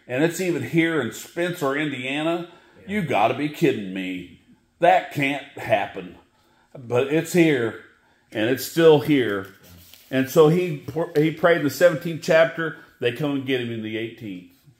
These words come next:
Speaker 1: And it's all downhill from there for Jesus. And then in the nineteenth chapter, they're crucifying him.
Speaker 2: Yeah.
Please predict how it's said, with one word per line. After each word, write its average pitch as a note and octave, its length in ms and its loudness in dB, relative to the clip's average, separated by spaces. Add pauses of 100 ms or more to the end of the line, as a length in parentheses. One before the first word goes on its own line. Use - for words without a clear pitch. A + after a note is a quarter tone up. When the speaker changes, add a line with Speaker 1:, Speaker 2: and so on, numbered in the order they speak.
(2000)
Speaker 1:
And G2 120 -4
it's F#2+ 160 -2
all C3+ 240 4
downhill B2 600 2
from A#2+ 220 -6
there A#2 240 2
for A2+ 140 -6
Jesus. F#2+ 760 -8 (1000)
And A2 200 -4
then C3 200 2
in B2 100 -2
the A#2+ 80 -2
nineteenth C#3 600 2
chapter, C3+ 360 4
they're A#2 120 -4
crucifying C3+ 800 2
him. C3+ 480 0 (200)
Speaker 2:
Yeah. - 120 -20